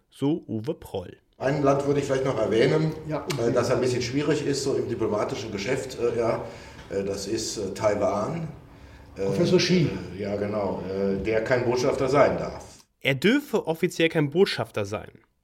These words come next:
Speaker 1: Deutschland unterhält keine diplomatischen Beziehungen zu Taiwan. Nichtsdestotrotz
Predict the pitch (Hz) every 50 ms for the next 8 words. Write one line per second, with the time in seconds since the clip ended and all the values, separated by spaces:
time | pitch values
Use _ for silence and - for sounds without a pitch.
0 | _ _ _ _ _ _ - 117 113 120 127 - 147 135 - - 131 131 127 120
1 | 117 131 135 139 131 - - - - 147 165 185 185 165 156 160 - - - 139
2 | 139 151 156 - 175 160 160 156 - - 190 139 113 107 - - - 110 - -
3 | 110 104 98 101 95 92 92 - - _ _ _ _ _ _ _ 120 131 170 185
4 | - - - - - - - - - - 110 110 - - - 160 214 - - -
5 | -